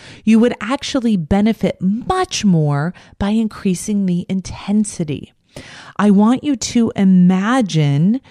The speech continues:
that you have all this glucose, right? Remember we talked about glucose, that insulin has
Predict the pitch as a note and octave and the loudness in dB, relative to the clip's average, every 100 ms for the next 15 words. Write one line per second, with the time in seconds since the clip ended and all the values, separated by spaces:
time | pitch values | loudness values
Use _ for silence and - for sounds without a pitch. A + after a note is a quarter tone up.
0 | _ _ - E3 F#3 F#3 F3 - - _ | _ _ -6 0 2 2 0 -4 -12 _
1 | A3 G3 F3+ F#3 A3 - F3+ F#3 F#3+ - | 2 2 0 -2 -4 0 0 2 0 -2
2 | C#3+ D3+ D#3 G3 - - - F#3+ B3 - | -2 2 4 2 0 -4 -2 -4 -6 -10
3 | - _ _ _ D#3 E3 G#3 F3+ F#3+ E3+ | -14 _ _ _ -2 -2 0 0 0 -2
4 | - F3+ - F3+ F3 - E3+ D3+ E3 E3+ | -4 -10 -6 -2 -2 -4 -4 0 0 0
5 | - C3+ D#3+ A3 - - - - _ E3 | -4 -2 -2 -4 -12 -20 -20 -20 _ -4
6 | D3+ F3 F3+ F#3+ F#3 E3+ D3+ D3+ C#3 D3+ | -2 0 0 0 -2 0 0 -2 -2 -2
7 | D3 | -2